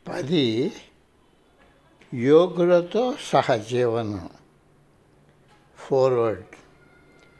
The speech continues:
మందహాసంతో స్వామీజీ నా ముందు నిల్చుని ఉన్నారు. "నువ్వు నాతో చేయవలసిన పని ఇంకా ఉంది."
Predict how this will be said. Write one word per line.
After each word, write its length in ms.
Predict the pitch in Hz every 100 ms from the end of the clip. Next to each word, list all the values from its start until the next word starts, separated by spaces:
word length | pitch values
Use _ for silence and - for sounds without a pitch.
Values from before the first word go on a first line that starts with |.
| _ _ 143
మందహాసంతో 1080 | 147 208 240 202 170 - 160 131 - 185 226 - - - - - - - - -
స్వామీజీ 680 | 139 143 143 143 131 180 220 - _ _ _ _ _ 127
నా 200 | 127 131
ముందు 360 | 127 143 170
నిల్చుని 600 | 131 127 120 - 147 135
ఉన్నారు. 460 | 120 110 107 95 87 - _ _ _ _ _ _ _ _ _ _ _ 131
"నువ్వు 220 | 131 135
నాతో 420 | 139 135 - 240
చేయవలసిన 720 | 240 - 170 170 180 - 160
పని 480 | 147 147 143 147 180 -
ఇంకా 400 | 120 113 135 131
ఉంది." 500 | 120 120 127 110